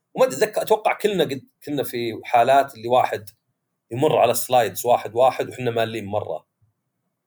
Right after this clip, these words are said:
نقعد نحسب مكتوب خمسين من ثمان وثمانين. لنا ساعة ونص هنا كان باقي من وقت ولا شيء. فأنت ت-، يعني دائمًا يقول لك لا، لا تسأل ليه لا، اسأل ليه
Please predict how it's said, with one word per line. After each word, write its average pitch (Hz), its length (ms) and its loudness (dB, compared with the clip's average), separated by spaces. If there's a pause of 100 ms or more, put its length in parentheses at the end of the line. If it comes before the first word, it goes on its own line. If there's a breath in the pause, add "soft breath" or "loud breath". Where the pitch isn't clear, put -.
(140)
نقعد 117 140 -6
نحسب 117 460 -2
مكتوب 113 360 -6
خمسين 117 460 -6
من 107 60 -10
ثمان 107 220 -10
وثمانين. 101 520 -10 (1400)
لنا 123 140 2
ساعة 120 300 6
ونص 120 280 -4
هنا 117 100 0
كان 117 180 -8
باقي 104 220 2
من 101 160 -6
وقت 104 260 -6
ولا 87 120 -10
شيء. 95 220 -8
فأنت - 1400 -4
ت-، - 200 -6
يعني 139 460 -2 (460)
دائمًا 202 240 6
يقول 190 240 2
لك 180 200 -2
لا، 147 80 -2
لا 175 160 2
تسأل 143 680 -2 (460)
ليه 131 240 2
لا، 123 300 2
اسأل 127 320 -4
ليه 101 240 -4